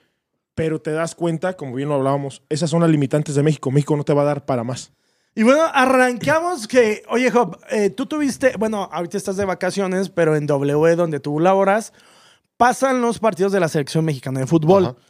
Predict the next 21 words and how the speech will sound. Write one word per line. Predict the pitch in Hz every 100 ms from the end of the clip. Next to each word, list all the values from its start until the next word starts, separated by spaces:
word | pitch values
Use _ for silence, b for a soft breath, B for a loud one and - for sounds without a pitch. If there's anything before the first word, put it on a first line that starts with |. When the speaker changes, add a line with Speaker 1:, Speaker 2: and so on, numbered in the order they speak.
| _ _ _ _
Speaker 2:
Tú | - 240
desde | 285 240 220
tu | 202
expertise, | 185 - 185 156 220 240 196
que | - 208
no | 202 214
es | 220 -
tanto | - 214 214 -
adentrado | 233 202 180 175 180 196
al | 190
fútbol | 175 156 185
y | 190
al | 185
deporte, | 147 - 165 160 175
o |
en | 156
el | 143
fútbol | - 160 165
en | 160
este | - 170
caso, | 165 180 180